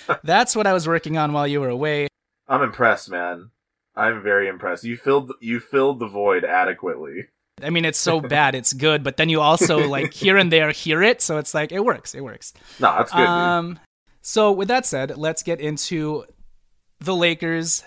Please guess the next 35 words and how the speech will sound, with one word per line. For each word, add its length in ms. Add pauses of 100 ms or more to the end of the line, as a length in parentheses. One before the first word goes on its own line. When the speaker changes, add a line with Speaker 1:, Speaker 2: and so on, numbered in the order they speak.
Speaker 2:
They 460 (100)
are 160
not 280
with 120
LeBron 420
currently 380
because 260
of 80
the 80
groin 300
strain. 300
They 100
had 300
a 140
magnificent 720
win 260 (420)
against 300
the 80
Golden 280
State 260
Warriors 340
on 120
Christmas. 320
I 60
mean, 140
that 180
was 240
lit 360
A 200
F 240
as 140
you 60
could 140
possibly 460
get. 400